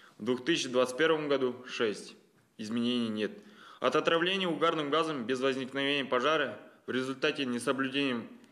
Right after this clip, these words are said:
правил пожарной безопасности погибло ноль человек. В двух тысячи двадцать первом году два человека.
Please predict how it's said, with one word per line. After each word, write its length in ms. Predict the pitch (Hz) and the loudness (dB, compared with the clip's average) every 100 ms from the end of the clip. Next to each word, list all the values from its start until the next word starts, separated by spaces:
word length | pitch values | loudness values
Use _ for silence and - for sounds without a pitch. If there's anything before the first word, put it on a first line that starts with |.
| _ | _
правил 240 | - 143 127 | 0 2 4
пожарной 400 | 127 123 131 117 | 4 2 2 0
безопасности 720 | 113 120 135 147 147 117 98 | 0 0 2 0 -2 -8 -8
погибло 520 | - 113 131 131 123 | -4 -2 -2 0 0
ноль 220 | 120 117 | 2 0
человек. 380 | 104 113 101 98 - - - - | 2 0 2 0 -6 -18 -20 -14
В 60 | 113 | -6
двух 180 | 127 | -4
тысячи 240 | 156 156 127 | 0 0 2
двадцать 260 | 131 127 | 2 2
первом 260 | 139 151 147 | 2 2 2
году 320 | 143 131 117 - | 2 2 0 -6
два 200 | 113 123 | 2 2
человека. 480 | 120 113 104 - | 2 0 0 -2